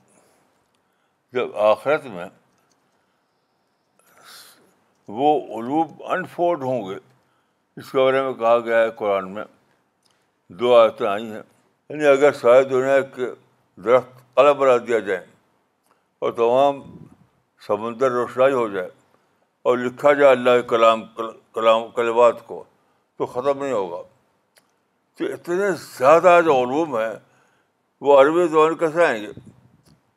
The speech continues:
عربی زبان کی ووکیبلری تو بہت محدود ہے۔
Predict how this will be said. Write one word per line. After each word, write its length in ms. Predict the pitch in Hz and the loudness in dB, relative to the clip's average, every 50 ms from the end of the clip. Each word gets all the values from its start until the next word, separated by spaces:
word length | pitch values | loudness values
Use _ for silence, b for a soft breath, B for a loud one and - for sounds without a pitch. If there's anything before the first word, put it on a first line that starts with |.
| _ _ _ _ _ _ _ _ _ _ _ _ - _ _ _ _ | _ _ _ _ _ _ _ _ _ _ _ _ -20 _ _ _ _
عربی 460 | 104 113 120 135 151 156 147 135 127 | 2 2 2 2 0 -2 -4 -4 -2
زبان 260 | 123 127 135 147 151 | 0 0 0 0 -2
کی 120 | 131 - - | -6 -10 -14
ووکیبلری 600 | 107 117 101 104 98 107 113 110 110 123 139 147 | -12 -8 -8 -6 -4 -4 -6 -4 -2 -4 -4 -4
تو 100 | 143 147 | -6 -8
بہت 200 | 139 139 143 135 | -6 -6 -6 -6
محدود 440 | 131 131 135 135 135 151 165 160 151 | -6 -4 -4 -2 -2 -4 -8 -10 -10
ہے۔ 260 | 156 - - _ - | -12 -12 -14 _ -20